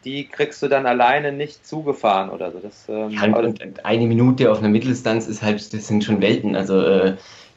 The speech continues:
Speaker 2: die sind schon auf dem Fahrrad und haben die ersten Meter hinter sich, da, äh, komme ich aus dem Wasser und dann,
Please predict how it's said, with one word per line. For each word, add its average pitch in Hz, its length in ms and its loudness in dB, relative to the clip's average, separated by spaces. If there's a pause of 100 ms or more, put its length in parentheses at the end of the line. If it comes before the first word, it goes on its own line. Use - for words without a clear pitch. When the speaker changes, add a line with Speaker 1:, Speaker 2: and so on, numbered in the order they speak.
Speaker 2:
die 107 100 2
sind 110 240 2
schon 117 120 2
auf 107 100 4
dem 104 100 -2
Fahrrad 107 440 0
und 107 100 0
haben 110 120 0
die 104 140 -2
ersten 110 200 -4
Meter 110 240 2
hinter 110 220 0
sich, 117 240 -2
da, 104 540 2
äh, 104 60 -4 (420)
komme 110 220 0
ich 110 80 -2
aus 98 100 -2
dem 98 100 -2
Wasser 107 280 0
und 104 100 0
dann, 101 400 -2